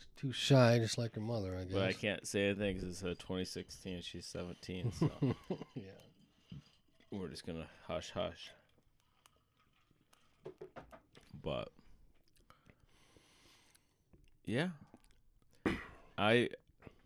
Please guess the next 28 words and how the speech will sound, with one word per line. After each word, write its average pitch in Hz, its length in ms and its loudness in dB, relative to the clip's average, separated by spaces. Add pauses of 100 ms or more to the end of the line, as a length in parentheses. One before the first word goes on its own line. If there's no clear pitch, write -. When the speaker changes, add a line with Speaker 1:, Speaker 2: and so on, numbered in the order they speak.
(120)
Speaker 2:
I 101 60 -4
have 110 180 4
some 101 160 -6
stuff - 420 0
to - 60 -14
talk 107 300 2
about 104 240 2
after 107 360 0
this, 104 280 2
so. 90 500 -4 (360)
Speaker 1:
Well, 117 360 0
I 117 40 4
mean, 120 380 6 (760)
like 135 220 0
I 139 100 4
said, 127 400 6
we 113 140 6
don't 117 280 8
have 113 280 4
the 101 360 2 (200)
rankings 107 840 0 (540)
or 107 140 -4
the 98 140 0
nu-, 101 320 -2 (840)
the 107 100 0
ratings 101 760 8 (120)
written 101 260 -4
down. 98 520 -2